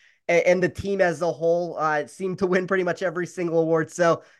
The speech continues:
congratulations to Matt Mitchell and Scott and, and everybody that Scott was down there. I got to meet him. Super nice guy. Um, you know, Action Network is at the pinnacle of the space for, for a reason. And, uh,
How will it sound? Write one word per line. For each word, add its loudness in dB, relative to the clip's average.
congratulations 2
to 0
Matt 2
Mitchell 0
and -2
Scott 2
and, -2
and -2
everybody 2
that -4
Scott 0
was -2
down 2
there. 4
I 4
got 0
to -8
meet -6
him. -2
Super -2
nice 0
guy. 2
Um, 4
you 0
know, 4
Action 0
Network 0
is -4
at 0
the -4
pinnacle 0
of -2
the -4
space -6
for, -4
for -4
a 0
reason. 0
And, 2
uh, 2